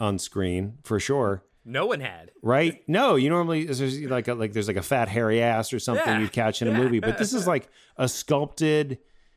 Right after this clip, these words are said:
Speaker 1: movie and to, and a sculpted butt, and to the point where, like, in a lot of his scenes, and, and Zach, you were mentioning, um, Kathleen, um,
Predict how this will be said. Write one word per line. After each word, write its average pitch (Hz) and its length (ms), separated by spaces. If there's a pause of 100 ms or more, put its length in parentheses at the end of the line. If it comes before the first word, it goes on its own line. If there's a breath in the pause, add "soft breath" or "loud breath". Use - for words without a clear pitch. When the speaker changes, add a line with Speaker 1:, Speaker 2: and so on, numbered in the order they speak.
(320)
Speaker 1:
movie 135 500
and 123 120
to, 143 200
and 123 360 (120)
a 123 80
sculpted 123 400
butt, 131 220
and 110 80
to 123 100
the 117 80
point 127 320
where, 113 220
like, 104 460 (260)
in 127 180
a 110 80
lot 127 240
of 120 60
his 120 200
scenes, 135 460
and, 113 160
and 104 440 (400)
Zach, 113 240
you 113 60
were 98 40
mentioning, 98 500
um, 85 440 (560)
Kathleen, 92 680
um, 82 540